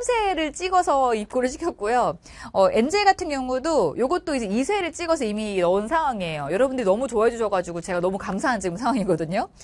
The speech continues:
근데 이제 기출 엔젤 같은 경우는, 어, 어떤 친구들은 이게 비타민 교재에만 있고 강의가 없으니까 교재가 나온지를 모르는 친구들이 종종 있더라고요. 질문 게시판에 봤더니 그런 문의들이 많아서 선생님이 요거를 이제 좀, 좀 더 이제,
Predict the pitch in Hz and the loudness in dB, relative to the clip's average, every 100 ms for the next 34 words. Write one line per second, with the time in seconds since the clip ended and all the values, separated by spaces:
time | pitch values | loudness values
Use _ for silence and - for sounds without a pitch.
0 | - - - 285 269 262 233 196 - - | -20 -20 -4 0 2 4 4 2 -10 -8
1 | 285 370 427 427 403 359 339 269 247 240 | -4 0 0 0 -2 -2 -2 -2 -2 -2
2 | 254 330 190 151 - - - 190 180 - | -2 0 -2 -6 -16 -14 -2 2 4 2
3 | - 440 427 403 359 277 277 320 269 165 | 2 -2 -2 -6 -4 -2 -2 0 0 -2
4 | 202 226 262 - 453 466 415 294 262 262 | -8 -6 -6 -4 -4 -4 -2 -2 2 2
5 | 240 208 185 - 185 220 226 262 170 - | 2 -2 -6 -4 -4 0 -2 0 -4 -4
6 | 202 190 185 185 185 214 233 208 160 226 | -8 -2 2 2 2 2 4 4 4 2
7 | 349 330 330 269 185 202 269 285 - 415 | 0 -4 -2 0 2 0 0 -6 -8 -6
8 | 381 269 220 208 175 - 160 139 139 208 | -6 -6 -4 -6 -6 -6 -4 -4 -6 -2
9 | 214 233 185 - 190 170 170 160 165 160 | -2 -2 -4 -4 -6 -6 -6 -6 -6 -6
10 | - 214 190 165 196 190 156 147 151 277 | 0 0 0 -4 -6 -4 -6 -4 -2 2
11 | 247 147 - - - 311 339 254 208 220 | 2 0 -8 -20 -12 -4 -2 0 0 2
12 | 302 202 - - - - 202 208 202 214 | 4 2 0 -10 -20 -14 0 2 2 0
13 | 196 185 - - 339 330 302 269 202 190 | -6 -8 -10 -10 0 4 6 6 4 2
14 | 160 | 0